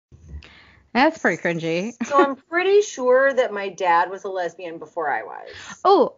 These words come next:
Speaker 1: I'll say something that's cringy. Lesbians with dreads, um, white lesbians with dreads. That's kinda cringy.
Speaker 2: White people with dreads in general is kinda
Speaker 1: Yeah,
Speaker 2: cringy.
Speaker 1: but we're talking about lesbians right now. Yeah, that's
Speaker 2: Yeah,
Speaker 1: kinda
Speaker 2: fair, yeah.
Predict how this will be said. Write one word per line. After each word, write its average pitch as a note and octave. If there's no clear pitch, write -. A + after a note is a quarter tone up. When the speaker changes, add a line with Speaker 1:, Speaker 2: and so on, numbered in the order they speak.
Speaker 1:
I'll D4
say F4+
something C4
that's G#3
cringy. G3+
Lesbians A#3+
with B3
dreads, F3+
um, F#3
white F#3
lesbians F3
with D#3+
dreads. -
That's -
kinda D3
cringy. -
Speaker 2:
White G#3+
people G#3
with D#3+
dreads E3
in D3+
general B2+
is -
kinda B2+
Speaker 1:
Yeah, -
Speaker 2:
cringy. -
Speaker 1:
but D#4+
we're F4+
talking A4
about F#4+
lesbians A3
right D#3+
now. C3+
Yeah, -
that's G3+
Speaker 2:
Yeah, D3+
Speaker 1:
kinda A2
Speaker 2:
fair, G3+
yeah. -